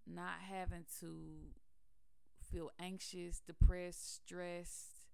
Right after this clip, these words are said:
uh, just feeling like you have a load on your shoulders, feeling like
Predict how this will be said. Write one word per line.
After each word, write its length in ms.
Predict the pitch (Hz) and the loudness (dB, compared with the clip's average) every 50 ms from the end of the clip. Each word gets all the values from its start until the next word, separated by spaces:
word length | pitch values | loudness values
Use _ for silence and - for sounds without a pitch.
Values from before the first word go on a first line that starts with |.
| - - - - - - - - - - - - - - - - - - - - - - - - - - - - - - | -18 -18 -18 -18 -18 -18 -18 -18 -18 -18 -18 -18 -18 -18 -18 -18 -18 -18 -18 -18 -18 -18 -18 -18 -18 -18 -16 -16 -12 -8
uh, 540 | - 165 160 160 160 156 160 160 151 - - - - - - - - - - - - - | -6 -6 -6 -6 -6 -6 -8 -8 -10 -12 -12 -14 -16 -18 -18 -20 -20 -20 -20 -20 -16 -10
just 320 | - 175 190 190 185 - - - - - - - - - - - - - - - - - - - - - - - - - - - - - - - - - - - - - - - - - - - - - - | -4 -2 -2 -2 -2 -4 -8 -12 -14 -14 -16 -16 -18 -18 -18 -18 -18 -18 -18 -18 -18 -18 -18 -18 -18 -18 -18 -18 -18 -18 -18 -18 -18 -18 -20 -20 -20 -18 -18 -18 -18 -18 -18 -10 -4 -2 0 6 8 8 10
feeling 260 | 214 208 196 196 190 | 10 8 6 2 0
like 180 | 185 180 185 - - | -2 -4 -4 -6 -6
you 120 | 180 190 | -4 -4
have 160 | 180 170 160 | -2 -2 -2
a 80 | 147 131 | -4 -4
load 720 | 143 147 147 156 165 180 185 190 190 190 190 185 185 180 - - - | -6 -8 -6 -2 0 0 2 2 0 0 -2 -4 -4 -6 -8 -8 -8
on 260 | 180 180 180 180 180 | -6 -6 -6 -6 -6
your 120 | 180 175 | -6 -8
shoulders, 680 | - - - 185 180 180 180 180 170 175 175 175 175 - - - - - - - - - - - - - - - - - - - - - - - - - - - - - - - - | -8 -8 -6 -4 -4 -4 -4 -4 -6 -6 -6 -6 -8 -10 -10 -12 -12 -14 -16 -18 -18 -18 -18 -18 -18 -18 -18 -18 -18 -18 -18 -18 -18 -18 -18 -18 -18 -18 -18 -18 -16 -16 -16 -6 -2
feeling 300 | - 202 190 185 185 180 | 0 0 0 0 -2 -4
like 320 | 180 175 170 170 170 165 | -2 -2 -2 -2 -2 -4